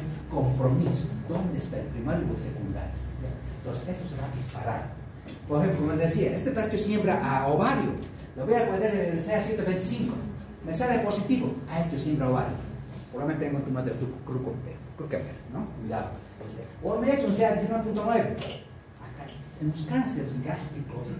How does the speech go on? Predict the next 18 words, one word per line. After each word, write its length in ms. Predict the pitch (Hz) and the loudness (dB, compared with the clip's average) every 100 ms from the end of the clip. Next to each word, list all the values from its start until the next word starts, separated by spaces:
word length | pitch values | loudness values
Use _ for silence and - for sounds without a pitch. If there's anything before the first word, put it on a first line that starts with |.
| - | -6
este 260 | 180 170 156 | -4 -2 -2
es 120 | 135 | -2
el 120 | - - | -4 -4
marcador 500 | 107 104 110 120 131 - - - - | -6 -6 -8 -6 -6 -8 -10 -12 -10
que 80 | 123 | -6
normalmente 460 | 135 160 170 170 - | -4 -2 -2 -2 -4
se 200 | - - | -6 -4
eleva 240 | 123 123 123 | -2 -2 -2
y 140 | - | -4
nos 80 | 123 | -6
sugiere 400 | 143 143 170 165 160 | -4 -6 -4 -4 -4
que 60 | |
el 80 | - | -6
problema, 300 | - 143 139 | -6 -2 -2
doctor, 380 | - - 127 - - - - - - 123 | -2 -2 -2 -4 -6 -10 -14 -16 -12 -6
o 60 | |
es 80 | 127 - | -4 -2
páncreas, 640 | 160 220 - 226 226 - | -2 -2 -2 -4 -4 -8